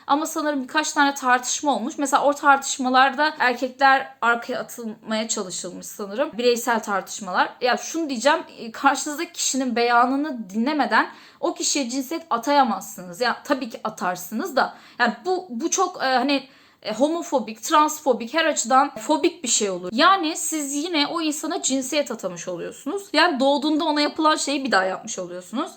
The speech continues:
Bu da işte aslında feminizmin öznesi tartışmalarını, e, bir yerden bağlanıyor yani. Atanmış cinsiyeti bir insanın erkek olması ve, e, sonrasında bunu reddetmesi,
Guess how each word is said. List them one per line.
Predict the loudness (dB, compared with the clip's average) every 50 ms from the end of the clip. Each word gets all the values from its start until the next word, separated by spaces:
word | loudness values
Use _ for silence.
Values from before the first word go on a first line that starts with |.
| _ -2
Bu | -2 2
da | 2 2 2
işte | 2 2 0 0 0 -2 0 4
aslında | 4 4 4 4 0 -6 -6
feminizmin | -4 -2 -2 -2 -2 -4 -6 -6 -8 -8 -6 2
öznesi | 4 4 4 4 2 -2 -4 -4 -8 2
tartışmalarını, | 6 6 6 6 4 0 0 0 0 -2 2 4 4 4 4 4 2 2 2 0 -6 -18 -20 -20 -20 _ _ _ -2
e, | 0 2 2 2 2
bir | 4
yerden | 4 6 6 6 6 6 6 6 6
bağlanıyor | 6 6 6 6 4 4 4 4 4 2 0 0 -4 -10 -8
yani. | -6 -4 -4 -4 -4 -2 -4 -4 -4 -6 _ _ -20 _ -12
Atanmış | -8 2 4 4 4 4 -2 -4 -6 -6
cinsiyeti | -6 -6 -8 -6 -6 -6 -6 -4 -4 -4
bir | -4 -4
insanın | -2 -4 -4 -2 -2 -2 0 0 0 -2 0 0
erkek | 2 2 2 2 -2 -6 -4 -2
olması | -2 -2 -2 -4 -6 -8 -10 -10 -10 -10 -10 -10 -12 _ _ _ _ _ _ _ _ _ _ _ _ _ _ _ _ _
ve, | 2 4 6 6 6 4 2 0
e, | -4 -4 -4 -4
sonrasında | -4 -2 -2 0 0 0 -2 -4 -4 -4 -4 -4
bunu | -4 -4 -6 -4 0
reddetmesi, | 0 0 0 2 4 4 4 4 0 -8 -8 -8 -8 -8 -2 0 0 0 0